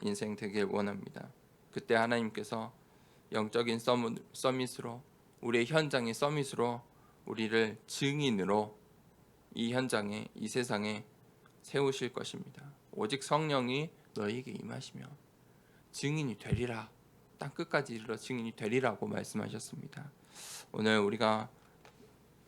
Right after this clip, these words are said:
이 질문과 함께, 어, "정말 하나님 나를 영적 서밋의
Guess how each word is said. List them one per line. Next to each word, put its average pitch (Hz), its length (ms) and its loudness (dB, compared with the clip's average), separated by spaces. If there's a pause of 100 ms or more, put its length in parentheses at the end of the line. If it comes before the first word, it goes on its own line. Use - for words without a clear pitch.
(220)
이 117 120 0
질문과 113 720 2
함께, 113 580 -2 (500)
어, - 380 -6 (640)
"정말 120 280 8
하나님 117 300 6
나를 113 480 2 (1800)
영적 107 380 2
서밋의 131 600 2